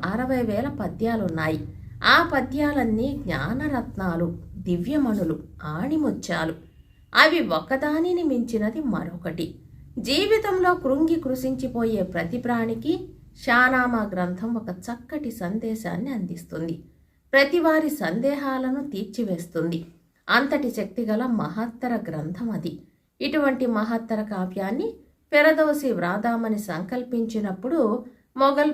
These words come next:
పాదుషా గజనీ మహమ్మద్ ఈ మహాగ్రంథం రచిస్తే ఒక్కొక్క పద్యానికి ఒక్కొక్క బంగారపు దీనారం బహుమతిగా ఇస్తానన్నాడు. ఖురాన్ సాక్షిగా ఫిరదౌసి మహాకవిని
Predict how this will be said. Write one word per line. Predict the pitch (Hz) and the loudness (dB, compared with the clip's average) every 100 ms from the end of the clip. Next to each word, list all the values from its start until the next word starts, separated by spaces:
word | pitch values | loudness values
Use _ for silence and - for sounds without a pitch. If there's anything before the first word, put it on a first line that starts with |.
| 294 | 2
పాదుషా | 240 214 226 220 185 190 196 | 0 0 0 0 0 0 0
గజనీ | 196 233 233 | -2 0 0
మహమ్మద్ | 226 220 202 190 180 339 440 - _ _ - | 0 0 -2 -2 -2 -2 -4 -8 _ _ -4
ఈ | 277 311 | 2 4
మహాగ్రంథం | 262 247 277 262 254 247 226 226 | 4 2 2 2 2 2 0 0
రచిస్తే | 202 190 214 208 196 180 | -2 -2 -6 -4 2 2
ఒక్కొక్క | 180 185 - 269 262 269 | 2 -2 0 0 0 -2
పద్యానికి | 254 233 214 285 277 277 330 | 0 -2 0 -2 0 0 0
ఒక్కొక్క | 330 208 - 214 214 | -2 -2 -4 -6 -4
బంగారపు | 185 175 214 262 269 269 226 | -4 -2 -4 -2 -4 -4 -4
దీనారం | 208 175 185 175 180 226 | -2 -2 0 0 -2 -2
బహుమతిగా | 185 185 208 190 165 240 | -2 -2 -2 -4 -6 -6
ఇస్తానన్నాడు. | 277 - 208 170 151 139 143 151 - - - - - - - - | -6 -8 -6 -4 -4 -6 -6 -6 -8 -18 -20 -18 -16 -16 -18 0
ఖురాన్ | 302 302 302 294 | 4 6 4 2
సాక్షిగా | 254 220 - 254 247 254 214 | 0 -2 -4 -2 0 0 0
ఫిరదౌసి | 185 208 220 220 226 247 | 0 0 0 -2 -2 -2
మహాకవిని | 185 180 202 208 202 202 311 320 | -2 -2 -4 -4 -6 -4 -4 -4